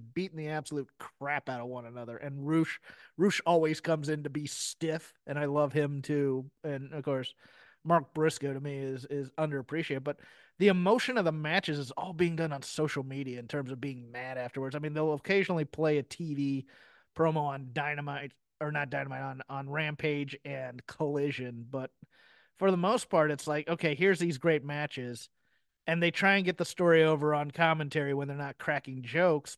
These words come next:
but, you know, I, I kinda wanna see more of these promos, not just, you know, like the, <laughs> like that. You know, that's, uh, they do, like, one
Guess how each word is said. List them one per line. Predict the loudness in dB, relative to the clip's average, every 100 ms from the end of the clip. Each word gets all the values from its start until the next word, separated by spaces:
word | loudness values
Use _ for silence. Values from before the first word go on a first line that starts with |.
| -4
but, | -4 -6 _ _ _ _ _ _ _ _ _ _ _ -4
you | 0
know, | 2 0 -4 -6
I, | -6
I | -4
kinda | -2 0
wanna | 0
see | 0 0
more | 0 2 6 6
of | 6
these | 4 0 0
promos, | 0 0 0 -4 -6
not | -4 -2
just, | -2 -2
you | -4
know, | -6 -6
like | -6 -8 -14 _
the, | -10 -8 -10 -14
<laughs> | -18
like | -18 -16
that. | -16 -16 _ _ -20 _ _ _ _ _ _ _ _ _
You | -2
know, | -2 -4
that's, | -6 -4 -6
uh, | -6 -6 -12 -20 _ -20 -12 -10 -10 -4
they | 2 4
do, | 4 4
like, | 6 4
one | 0 -4 -4 -6 -10